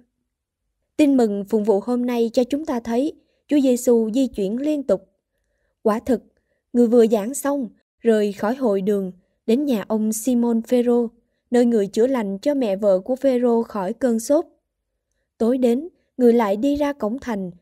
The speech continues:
nơi người gặp nhiều người bệnh và người bị quỷ ám và chữa lành cho họ. Sáng hôm sau, người dậy sớm và đến nơi hoang vắng để cầu nguyện. Và cuối cùng,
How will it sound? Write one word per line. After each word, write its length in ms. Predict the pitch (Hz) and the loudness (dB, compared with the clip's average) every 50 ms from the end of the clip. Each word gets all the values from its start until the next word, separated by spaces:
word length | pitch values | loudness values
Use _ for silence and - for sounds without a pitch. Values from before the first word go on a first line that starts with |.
| _ _ _ _ - | _ _ _ _ -2
nơi 220 | 240 233 233 226 | 0 2 2 2
người 200 | 226 220 208 202 | 2 0 0 -2
gặp 160 | 196 214 196 - - | -2 -4 -6 -6 -4
nhiều 220 | 220 226 226 233 | -2 0 0 2
người 140 | 233 226 220 | 2 2 2
bệnh 360 | 202 214 196 175 190 196 196 | 2 2 0 0 -2 -4 -6
và 140 | 202 220 202 | -6 -6 -4
người 240 | 196 196 196 190 185 | -4 -2 -2 0 0
bị 160 | 185 196 180 190 | 0 -2 -2 -2
quỷ 140 | 185 202 | -4 -4
ám 320 | 220 - 226 214 247 294 359 - _ _ _ _ - | -4 -6 -6 -6 -6 -6 -8 -10 _ _ _ _ -6
và 240 | 226 220 214 202 196 | -4 -4 -2 -2 -6
chữa 240 | 196 - - 208 240 | -6 -4 -2 -2 0
lành 300 | 277 277 226 185 175 170 175 | 0 -2 -4 -6 -8 -8 -6
cho 140 | 233 220 220 | -6 -8 -6
họ. 260 | - 208 185 170 - _ _ _ _ _ _ _ _ _ _ _ _ _ _ _ _ _ _ _ | -6 -8 -10 -10 -10 _ _ _ _ _ _ _ _ _ _ _ _ _ _ _ _ _ _ _
Sáng 340 | - - - 226 220 233 285 | -12 -8 -4 -2 -2 -2 -2
hôm 240 | 311 285 269 226 226 | 0 0 0 0 0
sau, 340 | 226 - 226 226 214 202 - _ _ _ _ _ | -2 -4 -4 -4 -4 -6 -8 _ _ _ _ _
người 160 | - 254 247 | 0 2 4
dậy 160 | 214 226 202 196 | 4 4 2 2
sớm 360 | - - 247 240 247 302 392 - - | -2 -2 -2 -2 -2 -4 -6 -10 -10
và 180 | 208 214 226 190 | -8 -6 -6 -6
đến 240 | 185 196 220 285 294 | -4 -6 -6 -6 -4
nơi 140 | 277 240 | -4 -4
hoang 280 | 220 220 226 226 214 214 | -4 -4 -4 -4 -4 -4
vắng 300 | 226 220 220 262 330 349 | -4 -4 -4 -4 -4 -2
để 100 | 330 254 | -2 -2
cầu 240 | 262 - 233 208 190 | 0 0 -2 0 0
nguyện. 280 | 196 190 185 185 185 - _ _ _ _ _ _ _ _ _ _ - | -2 -2 -2 -4 -4 -8 _ _ _ _ _ _ _ _ _ _ -2
Và 240 | 247 240 240 233 | 0 0 0 0
cuối 200 | 226 - 285 339 | -2 0 0 0
cùng, 320 | 370 - - 247 220 214 | 0 2 0 0 0 0